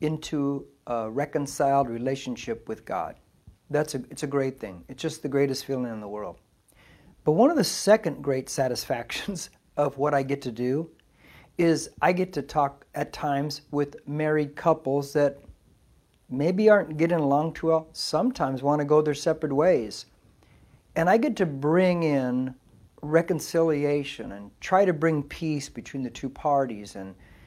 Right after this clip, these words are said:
sometimes, <clears throat> you know, it, it works because they'll follow the instructions of God's word. And there's a few times it doesn't, but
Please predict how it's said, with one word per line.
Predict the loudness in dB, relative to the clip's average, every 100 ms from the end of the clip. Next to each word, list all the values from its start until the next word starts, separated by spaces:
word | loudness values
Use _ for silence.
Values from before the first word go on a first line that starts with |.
| -14
sometimes, | -10 -8 2 2 2 0 0 0 -2 -8 -16
<clears throat> | -8
you | -6 2 2 2 -6 -20 _ -6 -2
know, | -2 -4 -6
it, | -4 -2
it | 0 2
works | 6 6 4 -6
because | -8 -6 -2
they'll | -2 -2
follow | 2 4 4
the | 2 0 -2 -6
instructions | -12 -4 0 0 -2 -6 -6
of | 2
God's | 2 2 2
word. | 2 2
And | -6 -20 -14 0 0
there's | 0
a |
few | -2 -4
times | 2 0 2
it | -4
doesn't, | -2 -2 -2 -8 -2
but | -2 -2